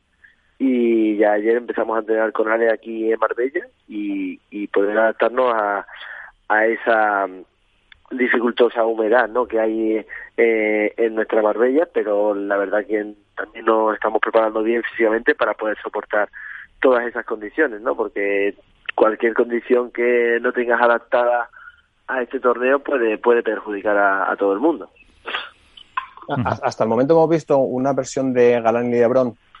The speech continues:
Speaker 2: que en muchos momentos ha tenido que trabajar, eh, contra el resultado, peleando quizá más que la que vimos en dos mil veinte. Y este primer torneo outdoor va a permitir ver a unos Lebrón Galán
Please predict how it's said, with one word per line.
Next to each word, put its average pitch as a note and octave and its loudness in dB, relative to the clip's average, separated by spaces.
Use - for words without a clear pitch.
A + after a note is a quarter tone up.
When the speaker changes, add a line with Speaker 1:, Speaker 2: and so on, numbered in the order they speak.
Speaker 2:
que C3+ 4
en A#2 6
muchos C#3+ 2
momentos D3 2
ha A#2+ -8
tenido C3 2
que A#2+ 6
trabajar, A2 2
eh, G#2+ -10
contra G2+ -2
el G#2 0
resultado, C3+ 4
peleando C3 0
quizá C3 -2
más D#3 0
que A2+ -2
la G#2+ -2
que G2+ -4
vimos A#2 -2
en A#2+ -2
dos A#2 2
mil B2 -2
veinte. D3 -2
Y B2 0
este C#3 0
primer E3 4
torneo D3+ 4
outdoor C#3 2
va B2+ 2
a C3 2
permitir C3+ -2
ver B2+ 4
a B2 4
unos B2+ -2
Lebrón A#2+ -2
Galán B2 0